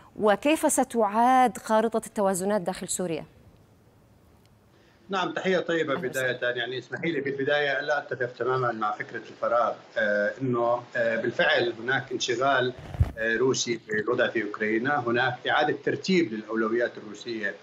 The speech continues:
Speaker 2: آه، في سوريا وفي غيرها من الملفات الإقليمية، ولكن هذا لا يعني أن، آه، رو-، روسيا تنسحب من سوريا أو تقلص إلى درجة مؤثرة، بدرجة كبيرة،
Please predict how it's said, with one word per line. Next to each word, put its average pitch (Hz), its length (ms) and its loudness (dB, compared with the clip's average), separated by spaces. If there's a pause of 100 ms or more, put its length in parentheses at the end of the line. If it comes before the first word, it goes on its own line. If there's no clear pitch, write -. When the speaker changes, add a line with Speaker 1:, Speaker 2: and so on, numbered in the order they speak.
(420)
Speaker 2:
آه، 123 160 2
في 147 200 0
سوريا 131 380 2
وفي 113 280 2
غيرها 120 320 2
من 110 120 0
الملفات 104 480 0
الإقليمية، 107 680 -2 (420)
ولكن 180 580 2
هذا 175 240 -2
لا 180 100 2
يعني 165 420 0
أن، 139 160 -2
آه، 135 760 0
رو-، 135 240 0
روسيا 143 440 2
تنسحب 135 600 2
من 107 120 -2
سوريا 120 320 -4
أو 127 200 -2
تقلص 143 560 -4
إلى 117 160 -2
درجة 127 460 0 (340)
مؤثرة، 117 720 2
بدرجة 120 320 0
كبيرة، 127 640 0